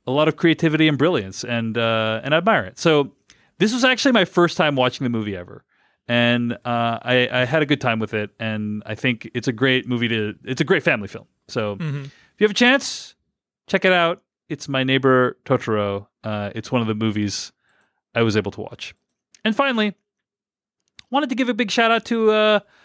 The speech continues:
Speaker 1: couple quick things. You know, uh, F X is now putting all their stuff on Hulu,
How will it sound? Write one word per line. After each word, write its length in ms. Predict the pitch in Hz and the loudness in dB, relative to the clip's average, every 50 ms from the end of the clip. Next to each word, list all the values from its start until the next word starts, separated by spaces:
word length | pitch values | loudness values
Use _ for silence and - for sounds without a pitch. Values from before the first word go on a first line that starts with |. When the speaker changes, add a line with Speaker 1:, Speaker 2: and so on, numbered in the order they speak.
| _ _ _ _ _ - | _ _ _ _ _ -2
Speaker 1:
couple 240 | - 233 - 233 220 | -2 0 2 0 0
quick 220 | - - 269 - | 2 2 0 0
things. 320 | - - 175 147 147 147 135 | 0 0 0 0 0 0 2
You 60 | 170 | 2
know, 280 | 170 160 156 156 151 143 | 4 4 4 2 0 -2
uh, 360 | - 151 151 143 139 - - - - - _ _ _ _ _ _ _ - | -2 -4 -4 -4 -4 -6 -8 -12 -18 -20 _ _ _ _ _ _ _ -2
F 200 | 196 220 - - | -2 0 2 2
X 200 | 226 208 - - | 0 0 0 -2
is 80 | 175 160 | -2 0
now 80 | 180 170 | 0 2
putting 280 | - - 180 170 160 | 2 2 2 2 2
all 260 | - - 139 147 175 | 0 2 4 4 6
their 120 | 185 190 175 | 6 4 2
stuff 280 | - - 180 160 - | 2 2 0 0 2
on 120 | 151 135 117 | 0 -2 -2
Hulu, 360 | 117 107 95 92 90 98 | -2 -6 -8 -10 -12 -14